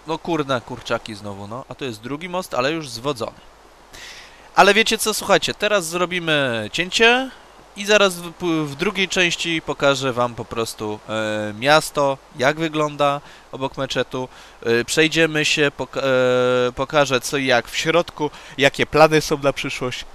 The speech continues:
To zaraz wracamy, wracamy w części,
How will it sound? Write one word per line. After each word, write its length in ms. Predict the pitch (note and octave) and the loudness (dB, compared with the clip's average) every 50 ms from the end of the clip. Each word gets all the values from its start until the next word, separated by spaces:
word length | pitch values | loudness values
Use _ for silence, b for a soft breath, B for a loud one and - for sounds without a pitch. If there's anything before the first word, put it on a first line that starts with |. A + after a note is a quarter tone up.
| - - - - - - - - - - - - - - | -20 -20 -20 -20 -20 -20 -20 -20 -20 -20 -20 -20 -4 2
To 120 | C#4+ D4 | 4 8
zaraz 260 | C#4+ C4 A3 G#3+ G3+ | 10 10 10 10 8
wracamy, 500 | F3 F3 E3 E3 E3+ - G#3+ G3+ F#3+ F#3+ | 6 4 4 4 6 8 6 6 6 6
wracamy 420 | F3 G3+ A#3+ A3+ - A#3+ G#3+ G#3 F#3+ | 4 4 6 6 6 6 6 4 0
w 20 | |
części, 560 | - - F#3+ E3+ E3 - - - D#3 D3 C#3+ | 0 2 2 2 2 0 0 0 0 0 -2